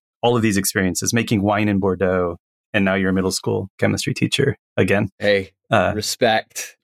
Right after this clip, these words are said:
Speaker 1: sure.
Speaker 2: respect.
Speaker 1: Yeah,
Speaker 2: He's, he's
Speaker 1: yeah.
Speaker 2: a pr-, he was a principled gentleman. I have a ton of respect for that. And, and heading into education when something else doesn't work out, there's no shame.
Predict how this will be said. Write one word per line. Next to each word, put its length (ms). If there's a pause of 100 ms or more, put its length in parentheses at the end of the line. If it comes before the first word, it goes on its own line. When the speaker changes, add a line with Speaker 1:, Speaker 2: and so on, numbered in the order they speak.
(140)
Speaker 1:
sure. 240
Speaker 2:
respect. 680
Speaker 1:
Yeah, 140
Speaker 2:
He's, 220
he's 160
Speaker 1:
yeah. 80
Speaker 2:
a 20 (120)
pr-, 160
he 100
was 160
a 80
principled 840
gentleman. 580
I 160
have 280
a 60
ton 260
of 80
respect 400
for 80
that. 280 (480)
And, 360
and 160
heading 380
into 240
education 720
when 260 (280)
something 340
else 180
doesn't 240
work 160
out, 140
there's 180
no 120
shame. 360